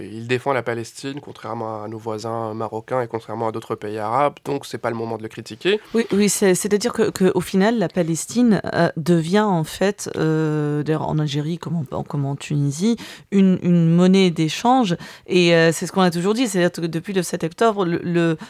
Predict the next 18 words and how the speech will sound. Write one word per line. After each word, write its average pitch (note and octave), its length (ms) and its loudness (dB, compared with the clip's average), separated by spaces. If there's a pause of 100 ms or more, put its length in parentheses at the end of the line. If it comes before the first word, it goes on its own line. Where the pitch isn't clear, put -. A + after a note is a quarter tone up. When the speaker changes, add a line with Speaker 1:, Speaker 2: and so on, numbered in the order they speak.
(160)
Speaker 2:
le E3+ 180 -2
soutien A3+ 580 -2
apporté F#3 540 -4
par D3+ 220 -4
nombre F#3 320 0
de E3 80 -6
pays E3+ 260 -6
occidentaux, D#3+ 720 -4 (340)
euh, D3+ 800 0
à G3 100 0
Israël, E3 800 0
euh, D3 720 -4
donc, D3 340 -6
durant D#3+ 280 -2
ce D#3+ 200 -8
génocide D#3 540 -6
à D#3 80 -4
Gaza, D#3 400 -2